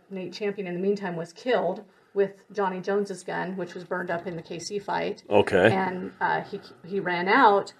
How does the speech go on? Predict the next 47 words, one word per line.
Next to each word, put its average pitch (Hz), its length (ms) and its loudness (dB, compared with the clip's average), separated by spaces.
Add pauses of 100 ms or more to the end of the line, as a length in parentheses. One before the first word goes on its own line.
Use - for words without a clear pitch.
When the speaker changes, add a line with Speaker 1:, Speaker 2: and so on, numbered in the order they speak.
Speaker 1:
with 196 300 4
the 175 300 -6 (380)
rifle, 170 460 -6 (100)
Champion 185 320 -6
ran 170 160 -6
out 190 120 -2
with 190 100 -10
the 175 80 -12
rifle 160 320 -6
that 170 140 -10
he 180 40 -12
picked 175 240 -16
up - 80 -16
from 170 160 -16
Canton, 196 520 -6 (300)
from 190 160 -10
the 170 60 -10
Hall 196 200 -2
Cabin 165 500 -2
exchange 165 420 -14
where 165 80 -8
they 160 120 -6
tried - 220 -12
to - 40 -20
kill 160 220 -12
him. 147 100 -14 (340)
But 233 120 -6
anyways, 196 480 2 (320)
so, 220 260 2
but 214 160 2
this 311 180 2
was 262 120 0
held 240 200 8
on 220 200 8
to 208 240 2
by 180 220 0
Johnny 190 300 2
Jones 185 640 2 (320)
for 208 140 2
years 202 340 6
and 220 140 2
years 185 280 0
and 185 140 -4
by 175 140 4
the 180 60 -4
family, 180 580 -4 (340)
and 175 320 -6